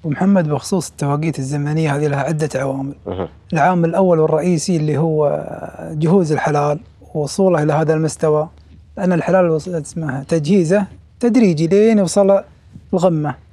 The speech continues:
Speaker 1: مثل ما شفنا في مهرجان، آه، سيدي وسمو الأمير الوالد، كان الحلال واصل غمة الجهوز، وشفنا توقيتات، شفنا نهاية، شفنا عروضات في الأمتار الأخيرة، فهذا اللي أدى إلى التوقيت الزمني. العامل الثاني اللي هي الدورة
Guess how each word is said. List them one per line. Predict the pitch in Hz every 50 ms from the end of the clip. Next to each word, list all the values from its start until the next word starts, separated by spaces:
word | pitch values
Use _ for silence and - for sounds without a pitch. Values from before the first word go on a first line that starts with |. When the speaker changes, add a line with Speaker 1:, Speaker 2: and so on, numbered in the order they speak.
| - - - - - -
Speaker 1:
مثل | 233 196 - 214
ما | 196 202 175
شفنا | - - 180 170 165
في | 156 156
مهرجان، | 156 151 151 151 151 147 156 151 147 143 143
آه، | 151 156 160 165 165 165 165 170 156 156 156 151
سيدي | - - 165 160 147 151
وسمو | 131 - 165 156
الأمير | 156 151 151 156 156 151
الوالد، | 160 180 202 208 202 196 185 - - - _ - _ - -
كان | - 196 196 185
الحلال | 170 - - 175 196 185
واصل | 170 175 170 160 - 165 151
غمة | 151 156 156 151 147 -
الجهوز، | 151 143 151 151 170 196 202 196 190 -
وشفنا | - - 165 147 151 156 151
توقيتات، | 143 - 160 151 147 156 147 - 180 185 185 170 -
شفنا | - 170 151 175 170
نهاية، | 160 160 143 151 160 165 170 165 165 151
شفنا | - - 147 165 156
عروضات | 139 156 160 160 156 180 190 185 - - - - - - - - - _ _ _ - - -
في | 170 160 156 160
الأمتار | 156 160 156 139 - 170 156 156
الأخيرة، | 160 147 - 208 202 196 190 190 165 - - _ _ _ - - - - - - - - - -
فهذا | 180 180 220 208 196
اللي | 190 185 175 175 175
أدى | 175 160 151 165 156
إلى | 147 147 143
التوقيت | 139 - - 156 151 151 147 131 151
الزمني. | 143 143 151 143 147 147 143 147 160 170 170 175 156 151
العامل | 143 139 - 196 220 208 196 190
الثاني | 170 - - 214 202 196 196 202 214 214 -
اللي | 220 180 175 170
هي | 196 196 196
الدورة | 170 170 196 190 156 - 143 127